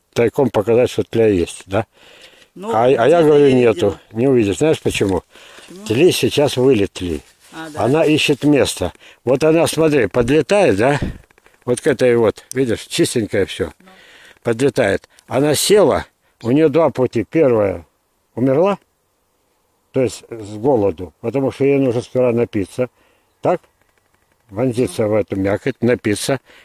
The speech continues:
Speaker 1: и отложить яйца, личинки.
Speaker 2: Ну.
Speaker 1: А она не может, видишь, ее нету. А ты щас так скажешь, что ты ее видела. Значит, она полетела дальше.
Speaker 2: Ну да.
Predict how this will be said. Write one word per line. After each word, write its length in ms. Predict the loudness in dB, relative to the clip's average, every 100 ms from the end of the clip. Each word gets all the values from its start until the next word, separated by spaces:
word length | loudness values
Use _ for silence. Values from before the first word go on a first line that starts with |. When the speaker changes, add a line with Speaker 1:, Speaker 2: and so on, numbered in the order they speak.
| _
Speaker 1:
и 80 | -2
отложить 520 | -2 0 0 0 0
яйца, 480 | 0 0 0 -6 -20 _ _ _ _ _ _ _ _ _ _
личинки. 520 | -10 -6 -8 -8 -20
Speaker 2:
Ну. 460 | _ -20 -20 -20 -16
Speaker 1:
А 200 | -4 0
она 180 | 2 4
не 120 | 4
может, 400 | 4 2 2 0
видишь, 340 | 2 2 2 2
ее 140 | 2
нету. 360 | 2 -2 -4 -12 _ _ _ -20 -6
А 120 | -2
ты 140 | -2
щас 200 | 0 0
так 160 | 0 0
скажешь, 200 | 0 -2
что 100 | 0
ты 80 | 2
ее 140 | 2
видела. 500 | 2 0 0 -2 -4 -10 _ _ -4
Значит, 260 | -4 0
она 160 | -2 0
полетела 500 | 0 -2 0 0 0
дальше. 580 | 2 0 0 -6 -18 -20 _ _ _ _
Speaker 2:
Ну 160 | -20 -20
да. 260 | -20 -20